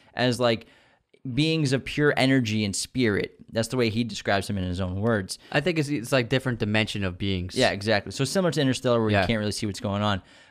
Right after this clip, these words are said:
Speaker 1: with your point of view as being a human being or an ape. So again, this is, this is the suggestion of aliens, and Carl Sagan, he, he argued that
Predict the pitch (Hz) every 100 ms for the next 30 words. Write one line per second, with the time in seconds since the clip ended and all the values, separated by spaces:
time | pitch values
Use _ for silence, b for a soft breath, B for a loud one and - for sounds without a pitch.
0 | - 120 117 113 123 120 107 - _ -
1 | 123 110 110 110 101 104 101 92 110 101
2 | 98 139 107 98 98 - 127 - b b
3 | b - - 151 131 120 107 - b b
4 | b b b _ _ _ _ _ _ -
5 | - 139 156 147 123 127 123 131 123 123
6 | 120 - 120 - 107 120 196 - 143 117
7 | 107 101 98 98 95 90 - - - -
8 | - - - - 117 110 - 135 131 135
9 | 127 123 117 - - - - - - 135
10 | 135 131 123 120 131 131 135 139 139 135
11 | 117 123 117 -